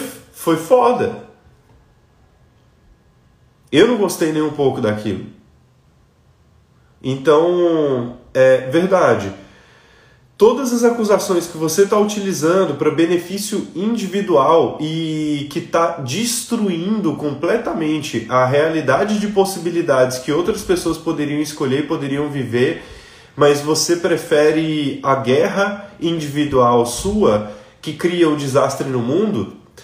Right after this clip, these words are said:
do que a sua paz, que pode criar contribuição no mundo e, e que abre mão de toda, de toda prepotência e toda necessidade de afirmação.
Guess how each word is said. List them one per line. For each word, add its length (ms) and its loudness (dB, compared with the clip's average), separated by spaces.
do 260 0
que 400 2
a 80 2
sua 420 -2
paz, 600 -2
que 120 -10
pode 340 4
criar 400 0
contribuição 640 -2
no 80 0
mundo 460 -4
e, 1160 -2
e 120 -4
que 200 0
abre 360 2
mão 500 0
de 180 -10
toda, 560 0
de 140 -4
toda 340 0
prepotência 920 -2
e 80 -6
toda 320 0
necessidade 800 -4
de 80 -4
afirmação. 680 -8